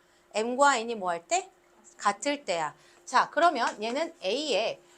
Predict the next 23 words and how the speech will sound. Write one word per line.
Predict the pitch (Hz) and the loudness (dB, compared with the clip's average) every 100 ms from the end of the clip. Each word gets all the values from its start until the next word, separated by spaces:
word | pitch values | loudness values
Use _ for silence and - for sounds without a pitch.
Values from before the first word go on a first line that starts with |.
| - | 4
만약 | 247 370 - | 6 6 4
지수법칙 | 269 403 427 392 | 2 2 2 0
그대로 | - 277 349 | 0 0 2
적용이 | 233 277 | 0 -2
된다면, | 254 190 175 226 | -4 -4 -6 0
내가 | 330 | 2
이제 | 262 | 4
앞으로 | 208 214 269 | 2 0 0
요거 | 233 240 | 2 2
하나만 | 415 494 453 | 4 2 2
쓸 | 311 | 0
거라고 | 220 | -4
했잖아. | 147 160 214 165 - _ _ - | -4 -6 -6 -8 -14 _ _ -2
뭐라고 | 226 302 339 | 6 8 8
쓸 | 254 | 4
수 | - | -8
있어? | - 311 330 _ - - | -4 -2 -2 _ -20 -20
삼 | - 415 415 415 427 - | -4 2 2 2 -2 -4
빼기 | 381 359 339 339 339 | -2 -2 -2 -4 -2
삼 | 403 427 | 0 0
제곱이 | 427 440 349 247 | 2 2 2 0
되는 | 185 160 | -4 -4
거야. | 151 294 | 0 0